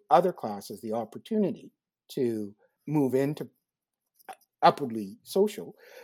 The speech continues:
but also we got the cast-offs. And, and so that's a part of our history too, that we have to examine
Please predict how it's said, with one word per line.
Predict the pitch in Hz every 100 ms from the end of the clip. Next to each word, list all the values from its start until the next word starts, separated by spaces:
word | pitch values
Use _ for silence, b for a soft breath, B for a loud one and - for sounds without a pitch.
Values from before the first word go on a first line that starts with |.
| B
but | 196
also | 214 277 311 - 117 151 - _ _ _ _ _ _ -
we | 175
got | 214 160 143 214 - _ _ _ - -
the | 165 202
cast-offs. | 226 262 277 - - - - - - _ -
And, | 127 131 -
and | 117 110 107 107
so | 165 151 143 135 135 b b b
that's | 139 165 294 -
a |
part | 214 180 160
of | 147
our | 147
history | 135 - 135 131
too, | - 135 - _ -
that | 131 113 - _ _ _ -
we | 151
have | 165 190 220
to | 190
examine | 147 131 139 156 165 101